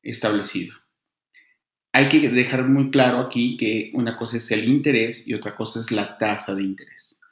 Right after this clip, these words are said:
La tasa de interés sirve para determinar el interés.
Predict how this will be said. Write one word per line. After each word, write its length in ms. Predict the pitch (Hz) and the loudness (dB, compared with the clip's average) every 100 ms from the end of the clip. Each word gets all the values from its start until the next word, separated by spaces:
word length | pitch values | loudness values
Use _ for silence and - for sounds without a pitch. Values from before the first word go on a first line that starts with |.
| _ - - - | _ -20 -16 -2
La 100 | 123 | 2
tasa 240 | 165 185 | 4 6
de 80 | 202 | 4
interés 400 | 175 160 170 180 | 6 6 6 4
sirve 300 | 208 214 185 | 0 0 2
para 220 | - 117 | 4 4
determinar 400 | 110 110 107 110 | 4 0 -2 0
el 100 | 104 | 0
interés. 500 | 104 - - - - | -2 -4 -12 -16 -18